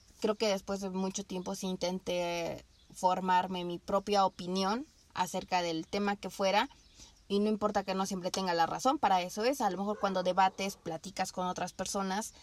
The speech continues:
te das cuenta de que sí es cierto, tienes razón, nunca me había dado cuenta desde este otro punto de vista.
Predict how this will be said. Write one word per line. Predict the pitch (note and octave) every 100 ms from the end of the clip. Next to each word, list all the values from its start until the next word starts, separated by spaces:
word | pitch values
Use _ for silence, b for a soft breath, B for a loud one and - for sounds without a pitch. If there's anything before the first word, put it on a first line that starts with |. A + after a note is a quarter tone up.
| B B
te |
das | F#3+ F#3+ -
cuenta | F#3+ F3 F3+ F3+
de | E3+
que | - - - - _ _ _ - _ _
sí | -
es | A#3
cierto, | - C#4+ D#4+ B3+
tienes | G#3+ A#3+ B3+
razón, | A#3 D4 D4+ C4
nunca | C4 C4+
me | C4+
había | B3+ B3
dado | A#3+ A#3 A#3
cuenta | A3+ A3 A3 A#3+
desde | A#3 G3+ G3 G3
este | G3 - F#3+
otro | F3+ F#3 F#3+
punto | - F3 F3+
de | E3
vista. | D3+ A3 - F3+